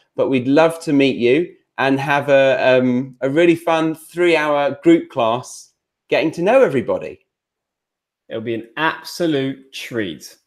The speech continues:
Speaker 2: Please do come. And, um, so I guess that is all for now. The address is down there. The booking link is also there. But if you have any doubts and you want to ask us, just send us an email and we'll get back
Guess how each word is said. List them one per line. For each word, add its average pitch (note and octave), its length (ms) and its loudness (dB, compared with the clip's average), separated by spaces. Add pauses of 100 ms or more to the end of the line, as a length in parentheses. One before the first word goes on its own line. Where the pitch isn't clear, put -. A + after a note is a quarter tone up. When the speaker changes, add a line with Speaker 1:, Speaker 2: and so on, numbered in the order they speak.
(100)
Speaker 2:
Please E3 300 2
do D#3+ 200 4
come. D3 380 2 (460)
And, D3+ 400 2
um, E3+ 380 6
so G#3+ 120 -2
I G#3 80 4
guess B3 360 0
that G3+ 240 0
is F3 120 0
all G#3 160 -2
for F3 180 -8
now. F3 300 0
The E3 160 4
address F#3+ 500 0
is E3 100 -8
down F3+ 440 0
there. F3 400 2
The D#3 360 0
booking F3 380 0
link D#3+ 240 0
is C#3 100 -8
also D#3+ 340 0
there. C#3 360 0 (400)
But - 100 -10
if D#3 80 0
you F3 80 6
have F3 240 0
any F3 300 2
doubts D#3+ 540 0
and C#3+ 120 -4
you C#3+ 120 -2
want C#3 160 -6
to C#3 200 -10
ask C#3 380 -4
us, C3+ 360 -6
just - 440 -6
send D#3 200 0
us C#3 120 -2
an C3+ 180 -6
email D#3 560 4
and C3 120 -8
we'll C3+ 140 -4
get B2 200 -4
back B2 200 -2